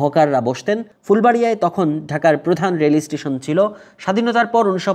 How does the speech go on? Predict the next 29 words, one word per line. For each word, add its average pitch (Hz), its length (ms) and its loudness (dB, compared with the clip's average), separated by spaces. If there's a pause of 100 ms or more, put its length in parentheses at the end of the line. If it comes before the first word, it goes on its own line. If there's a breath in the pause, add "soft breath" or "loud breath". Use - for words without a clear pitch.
পঁচাত্তর 190 380 -2
সালে 202 300 0 (400 loud breath)
ঢাকা 147 260 0
পৌরসভা 190 460 2
কর্তৃপক্ষ 185 500 -2 (140)
টিনশেড 170 360 -2 (120)
দোকানগুলো 160 460 2
ভেঙে 151 300 0 (300 loud breath)
পাকা 147 280 0
করার 139 340 2
সিদ্ধান্ত 135 420 -2
নেয়। 107 220 -6 (280 soft breath)
তবে 143 200 0
রেল 185 140 2
কর্তৃপক্ষ 220 520 -6 (160)
মালিকানা 160 380 0
ছাড়তে 170 360 -6
রাজি 131 320 4
না 156 140 -2
হওয়ায় 151 320 2 (320 loud breath)
দোকানিরা 196 400 2 (140)
ইজারা 185 360 2
নিয়ে 170 240 0
দোকান 147 340 0
বসানোর 135 340 -4 (300)
অনুমতি 147 420 2
পায়। 76 240 -4 (220)
উনিশশো 170 240 0
পঁচাশ 214 300 2